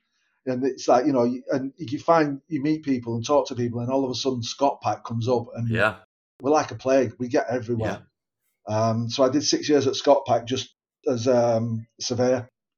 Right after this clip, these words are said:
Speaker 1: joint depot manager, I suppose.
Speaker 2: Who did you work under there, David?
Speaker 1: The main guy that I worked for at, at, at Scott Pack Manchester was a guy called Harry Windridge, but
Speaker 2: Right.
Speaker 1: at the time, the, the M D was Moore Shanks.
Speaker 2: Right.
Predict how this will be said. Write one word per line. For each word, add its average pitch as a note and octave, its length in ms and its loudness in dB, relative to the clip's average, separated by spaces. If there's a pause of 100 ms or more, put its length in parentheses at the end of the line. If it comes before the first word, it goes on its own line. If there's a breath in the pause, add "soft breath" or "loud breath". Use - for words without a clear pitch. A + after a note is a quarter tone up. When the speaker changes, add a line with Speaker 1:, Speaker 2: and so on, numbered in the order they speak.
(160)
Speaker 1:
joint A#2 260 -2
depot A#2+ 300 -2
manager, A2+ 340 -2
I G#2+ 40 -4
suppose. A2 560 -6 (340)
Speaker 2:
Who F#3 100 0
did A3 160 -2
you A#3 100 0
work G3+ 260 6
under C#3+ 260 0
there, C3 200 0
David? D#2 400 -6 (760)
Speaker 1:
The B2+ 60 -2
main E3 200 8
guy C#3 200 10
that C3+ 120 4
I B2+ 80 2
worked C3 260 2
for B2 160 2
at, B2 420 -2
at, B2+ 140 -4
at C3+ 120 0
Scott - 320 0
Pack B2 160 -2
Manchester B2+ 580 -4
was A2 160 -4
a A2 40 -8
guy A2 160 -2
called A2 200 -4
Harry G#2+ 200 -2
Windridge, A2+ 560 -2 (100)
but A2 260 0
Speaker 2:
Right. F2 180 -8
Speaker 1:
at - 220 -18
the A#2+ 100 -4
time, A#2 640 0
the, A#2 520 -2 (560)
the B2+ 80 2
M B2+ 160 0
D B2+ 200 0
was A#2+ 160 -2
Moore A#2+ 220 2
Shanks. D3 580 -2 (360)
Speaker 2:
Right. F2+ 180 -6